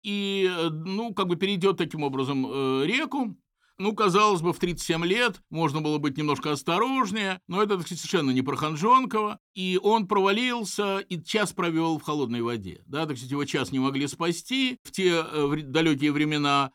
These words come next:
ревматизм или не лечился совсем, или лечился, так сказать, очень с большими сложностями. И через некоторое время Ханжонкову пришлось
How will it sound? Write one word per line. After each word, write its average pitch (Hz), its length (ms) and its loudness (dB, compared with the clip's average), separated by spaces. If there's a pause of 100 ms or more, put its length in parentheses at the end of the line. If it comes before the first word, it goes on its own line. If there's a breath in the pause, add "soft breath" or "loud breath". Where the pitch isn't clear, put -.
(120)
ревматизм 139 800 0
или 143 180 0
не 143 120 0
лечился 147 380 -2
совсем, 151 460 -2
или 127 100 2
лечился, 127 540 -2
так 110 160 -6
сказать, 127 300 -6
очень 127 440 -2
с - 60 -20
большими 143 580 2
сложностями. 202 1000 0 (180)
И 175 340 -2
через 185 200 -2
некоторое 185 360 -2
время 202 360 0
Ханжонкову 156 500 -2
пришлось 147 540 -4